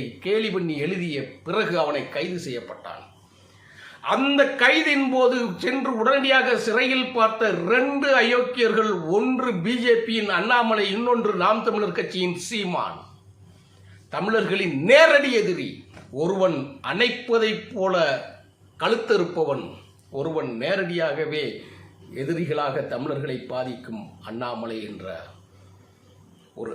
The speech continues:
அரசியல் புரோக்கர். இந்த ரெண்டு பேரும் தான் இவனை போய் பார்த்தாங்க. கைது பண்ணியது நீதிமன்றம்.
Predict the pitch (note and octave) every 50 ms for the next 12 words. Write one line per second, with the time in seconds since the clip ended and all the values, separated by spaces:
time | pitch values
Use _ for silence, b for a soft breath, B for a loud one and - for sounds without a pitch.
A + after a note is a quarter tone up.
0 | - - - D#3+ E3+ - - F#3+ E3+ - - G#2 A2+ A2 A2 G#2+ - - - -
1 | - - - - - - - _ _ _ _ _ - - A#2 A2 A2 A#2+ D#3+ F3
2 | F#3+ G3+ G3+ F#3 F#3+ F3 D#3+ E3 F3+ E3 D#3 C#3+ C#3+ C#3 B2+ - - B2+ A#2+ -
3 | - F#2 F2 - - - - - - - - - _ _ _ B B B B B
4 | B B B - - F#3 B3+ D4 D4+ D4+ C#4+ C4 C#4 C#4 C4+ C4+ C4+ C4 C4 C4
5 | A#3 B3 C4 C4 C4 B3 A#3 A#3 A3+ A3 A3+ A3 F#3+